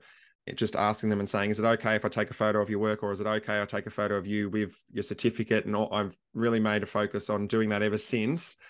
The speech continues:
about asking them about, "Is it okay that I use your photo for this or put it onto the Seesaw page?" or whatever it might be,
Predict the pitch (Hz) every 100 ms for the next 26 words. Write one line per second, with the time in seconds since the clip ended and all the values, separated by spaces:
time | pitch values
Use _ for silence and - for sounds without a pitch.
0 | - - 104 110 - 101 107 - 104 98
1 | 101 101 98 - - 98 101 107 104 101
2 | 98 98 95 90 85 104 101 101 - 101
3 | 98 95 95 101 98 92 110 104 104 -
4 | 95 98 104 101 107 98 101 98 101 104
5 | 107 101 98 101 85 101 95 120